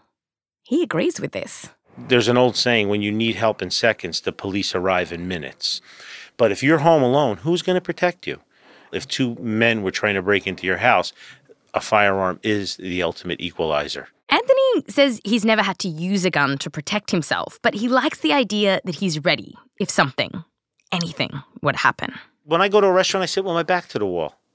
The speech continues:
Speaker 2: 'cause I need to see who's coming in and out and watch everything 'cause no one's sneaking up on me.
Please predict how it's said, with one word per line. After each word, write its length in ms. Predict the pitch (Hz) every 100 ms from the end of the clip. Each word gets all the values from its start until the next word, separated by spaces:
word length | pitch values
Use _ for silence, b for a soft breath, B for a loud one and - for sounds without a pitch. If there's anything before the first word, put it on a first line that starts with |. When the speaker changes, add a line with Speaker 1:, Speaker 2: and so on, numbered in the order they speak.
| -
Speaker 2:
'cause 180 | 131
I 120 | 139 160
need 200 | 160 -
to 100 | 139
see 220 | - 147
who's 160 | 143
coming 260 | - 147 139
in 100 | 139
and 120 | 139
out 180 | 156 -
and 140 | 117
watch 260 | 139 143 -
everything 460 | 92 82 - 71 - b b
'cause 180 | - 107
no 180 | 120 131
one's 220 | 139 131
sneaking 380 | - 147 123 139
up 220 | 147 -
on 120 | 80
me. 140 | 71